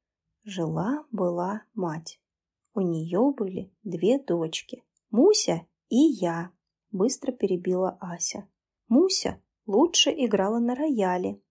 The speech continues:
и лучше ела, а зато Ася, Асе зато вырезали слепую кишку, и она чуть не умерла. И она,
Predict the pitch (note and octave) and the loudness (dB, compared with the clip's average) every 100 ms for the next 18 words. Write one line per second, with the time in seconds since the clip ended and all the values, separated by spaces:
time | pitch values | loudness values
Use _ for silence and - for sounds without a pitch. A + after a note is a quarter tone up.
0 | _ A3+ B3+ G#4 - - F#3+ G3 F#3+ G3+ | _ 0 4 4 2 0 -2 0 2 2
1 | G3 G3+ _ _ _ _ D4+ G3 F#3 F#3 | 0 -10 _ _ _ _ -2 0 0 0
2 | F3+ - - F3+ E4 - - F3+ - _ | -2 -2 -6 -4 -2 0 -2 -4 -6 _
3 | _ _ _ _ - F#3 B3+ - B3 A3 | _ _ _ _ -2 0 0 0 -2 0
4 | G3 - E3 D#3+ _ G3+ F#3 A#3+ C4 B3+ | -2 -2 -4 -4 _ -4 0 2 4 2
5 | A3+ - G3+ F#3+ F#3+ A3 A#3+ A#3 G#3 - | 0 -2 -2 -2 2 2 2 -2 -2 -2
6 | - F#3 E3+ - _ _ _ - F#3+ G3+ | -2 -4 -4 -8 _ _ _ -4 0 2
7 | C4+ F4 - - E4+ F#4+ - F3 E3+ F3 | 2 0 -4 2 2 2 -4 -2 -2 -2
8 | F3 F#3 F#3+ - _ _ _ _ _ G#3+ | -2 -2 -4 -10 _ _ _ _ _ -4
9 | F#3+ F3 F3 A#3 E4 | -2 -2 0 0 -2